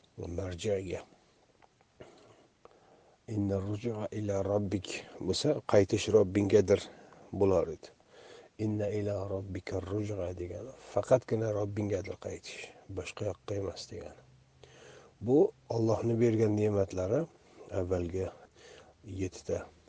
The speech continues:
qiroat unsuri sanalgandan keyin, ana undan keyin insonni bunga reaksiyasi nihoyatda xato, nihoyatda, e, nomuvofiq,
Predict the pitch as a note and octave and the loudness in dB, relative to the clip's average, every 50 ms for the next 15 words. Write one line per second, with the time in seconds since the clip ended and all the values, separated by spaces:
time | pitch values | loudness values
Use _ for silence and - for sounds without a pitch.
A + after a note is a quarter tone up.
0 | - - - - F2+ F2 F2 E2+ F2+ F2 - - F#2 F#2 F2 - - F2+ E2+ F2 | -20 -16 -10 -8 -6 -6 -6 -6 -6 -10 -10 -8 -8 -8 -8 -8 -10 -10 -8 -8
1 | F2 F2 F2 - - - - - - F#2 F2 F2+ F2+ F2 F2+ F#2 F2+ G2 G2 - | -10 -12 -14 -18 -20 -20 -16 -12 -10 -10 -8 -8 -8 -10 -8 -10 -10 -10 -10 -10
2 | F2+ F2+ - - - F2 F#2 F#2+ F#2 - _ - - - - - - - - - | -12 -12 -12 -14 -16 -14 -14 -14 -16 -18 _ -20 -20 -20 -20 -20 -20 -20 -14 -10
3 | G2 G#2 G#2 G#2+ G#2 G2 F#2 - A#2+ B2 - - B2 A#2 A2 G2 - - G#2 G#2+ | -8 -6 -6 -6 -6 -6 -4 -4 -4 -4 -4 -4 0 0 2 2 2 0 0 0
4 | A2 A2+ A#2 A2 A2 G#2+ G#2 F#2+ F#2 F2+ F2 F#2+ F#2+ F2+ - - - - - - | 2 2 2 2 2 2 2 2 0 0 0 0 -2 -4 -4 -8 -10 -10 -8 -8
5 | - - - B2+ - - - - - - - - - - - - G2+ - - A2 | -8 -4 -4 -4 -4 -6 -10 -18 -20 -20 -20 -20 -20 -16 -8 -4 -4 -2 0 0
6 | G#2+ G#2 - - - F2 E2+ - - - - - - - - - - - G2 - | 0 0 -2 -6 -8 -8 -8 -8 -8 -12 -18 -20 -20 -20 -16 -12 -4 -4 -2 0
7 | - G2 F#2 E2+ - - - - - - - - - - F#2+ F2 F2 - - F2+ | 0 0 0 0 -2 -6 -20 -20 -20 -20 -20 -20 -18 -14 -12 -12 -10 -4 -2 0
8 | F#2 F#2 F2+ - - - D#2+ D#2+ D#2+ - - - - _ _ _ _ _ _ _ | 0 0 -2 -6 -8 -10 -10 -10 -12 -16 -20 -20 -20 _ _ _ _ _ _ _
9 | _ A2+ G2 E2 C#2 - - G#1+ G#1+ G#1+ G#2+ - G#2+ G2 F#2 - - - - - | _ -20 -20 -20 -20 -20 -20 -20 -20 -20 -20 -20 -20 -20 -20 -20 -20 -20 -20 -20
10 | - - - _ _ - - - - - - C3 C3 A2+ G2+ F#2+ F#2 F2+ F#2+ F#2+ | -20 -20 -20 _ _ -20 -20 -20 -20 -20 -20 -18 -12 -10 -8 -6 -6 -6 -6 -6
11 | F#2+ F#2+ G2 G2+ G2+ G#2 G2+ G2+ G2 - - F#2+ _ | -6 -8 -6 -4 -2 -2 -2 -2 -4 -6 -8 -8 _